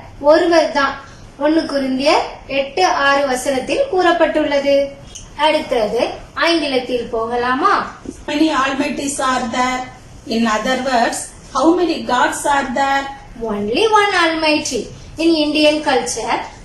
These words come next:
Speaker 1: there is a tradition of respectively addressing those who help us gods. This had led to considerable debate in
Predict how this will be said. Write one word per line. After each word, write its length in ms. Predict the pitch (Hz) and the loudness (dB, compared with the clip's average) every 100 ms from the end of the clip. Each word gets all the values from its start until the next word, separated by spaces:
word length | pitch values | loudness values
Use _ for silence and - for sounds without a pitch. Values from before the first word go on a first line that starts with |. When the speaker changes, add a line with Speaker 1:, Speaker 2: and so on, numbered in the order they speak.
| - | 0
Speaker 1:
there 380 | 302 302 302 302 | 4 6 4 2
is 140 | - | 0
a 120 | 269 | -2
tradition 680 | 262 302 339 403 370 370 349 | 2 2 4 2 2 2 4
of 160 | 349 339 | 2 2
respectively 1080 | 269 285 - 339 339 330 - 302 311 - - - - | -2 -2 2 2 2 0 0 0 0 -2 -12 -8 0
addressing 600 | 269 269 381 381 370 370 | 2 4 2 4 2 2
those 240 | 302 302 311 | 6 6 6
who 140 | 339 339 | 4 4
help 440 | 339 330 339 339 359 | 4 2 2 2 2
us 120 | 359 - - - 240 | 2 2 -8 -14 2
gods. 360 | 294 294 202 - - - - - - - | 6 8 4 0 -8 -10 -18 -18 -6 2
This 160 | 392 415 - | 4 4 2
had 260 | 330 330 320 269 | 4 4 4 0
led 340 | 302 349 - - | 2 2 0 -4
to 60 | 311 302 | -2 0
considerable 840 | 311 294 339 415 415 381 370 349 339 269 | 2 2 2 2 4 4 4 2 0 0
debate 500 | 262 254 - - 339 - - - - - | 2 2 2 2 -2 -4 -8 -6 -6 -2
in 160 | 320 | 2